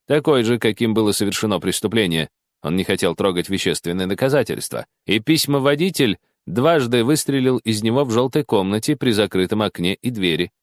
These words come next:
Мы со следователем были в Привратницкой и ничего не услышали, да и невозможно было услышать.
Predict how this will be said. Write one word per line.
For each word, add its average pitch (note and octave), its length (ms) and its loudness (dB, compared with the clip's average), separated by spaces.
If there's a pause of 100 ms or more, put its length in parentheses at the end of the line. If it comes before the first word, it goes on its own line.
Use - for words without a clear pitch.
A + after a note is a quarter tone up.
(280)
Мы D#3+ 200 2
со F3+ 140 2
следователем E3+ 580 2
были E3 160 4
в - 80 -8
Привратницкой A2+ 800 0
и D#3+ 200 0
ничего D3 460 0
не G2+ 100 -2
услышали, G2+ 600 0
да G2 160 0
и D3 100 2
невозможно D#3+ 680 2
было F2+ 180 2
услышать. E2 480 -2